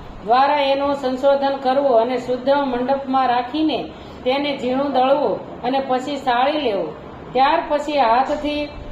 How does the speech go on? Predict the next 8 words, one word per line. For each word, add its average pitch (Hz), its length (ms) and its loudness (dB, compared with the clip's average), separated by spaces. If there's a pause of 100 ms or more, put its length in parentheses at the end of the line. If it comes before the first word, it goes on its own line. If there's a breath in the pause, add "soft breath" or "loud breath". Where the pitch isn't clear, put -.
(100)
પ્રતિમા 285 540 0
બનાવવી 262 640 0
અને 247 180 -2
દૂધથી 277 560 -2
એનો 277 360 0 (360)
સુંદર 269 340 2
સંસ્કાર 269 640 2
કરવો. 175 320 -2